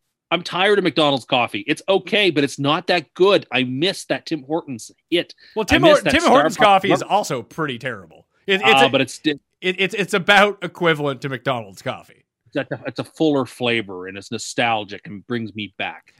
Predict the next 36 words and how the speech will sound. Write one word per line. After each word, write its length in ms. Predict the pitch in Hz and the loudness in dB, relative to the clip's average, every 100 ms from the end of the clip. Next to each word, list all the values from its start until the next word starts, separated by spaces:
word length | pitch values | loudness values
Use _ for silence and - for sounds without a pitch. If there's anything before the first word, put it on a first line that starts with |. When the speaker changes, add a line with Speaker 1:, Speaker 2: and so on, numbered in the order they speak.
| - | -4
Speaker 2:
I, 80 | 269 | -2
you 180 | 285 - | -2 2
can't 240 | 339 370 | 4 4
Speaker 1:
And, 80 | 277 | 4
Speaker 2:
drink 180 | 320 349 | 4 2
Speaker 1:
like 120 | 277 | 0
Speaker 2:
fucking 340 | 311 294 285 | 0 0 -6
nostalgia, 600 | 277 - - 247 254 185 | -4 -4 -2 0 0 -4
you 180 | 143 123 | -6 -8
moron. 640 | 113 117 131 151 208 269 247 _ _ _ - - - | -12 -10 -8 -8 -10 -14 -18 _ _ _ -16 -8 0
Speaker 1:
Well, 140 | 311 | 2
I 140 | 165 160 | 4 0
can't. 300 | - 127 101 | 0 -4 -2
I, 200 | 113 127 | -2 -2
I, 120 | 120 117 | -4 0
I 140 | 123 | 2
love, 300 | 127 123 123 - - _ _ _ _ | 2 2 0 -2 -20 _ _ _ _
things 300 | 196 233 220 | 0 0 -4
are 160 | - 170 | -2 0
nostalgic 840 | 156 - - 151 156 131 135 - | 0 -2 -2 0 0 -4 -10 -12
to 140 | - | -10
me, 320 | 123 120 135 104 | -6 -4 -6 -6
which 200 | 120 - | -8 -8
is 120 | 110 | -4
why 160 | 123 120 | -2 -2
I 180 | 110 | -4
love 380 | 113 107 123 117 | -6 -4 -6 -6
them. 140 | 98 - | -18 -14
Speaker 2:
Like 240 | 151 160 160 | -2 -2 2
being 220 | 165 165 | 0 2
Speaker 1:
Because 160 | 147 | 0
Speaker 2:
afraid. 160 | 196 - | 0 -2
Speaker 1:
they 60 | 196 | 0
bring 160 | 208 | -2
Speaker 2:
Is 100 | |
Speaker 1:
back 40 | 196 | -2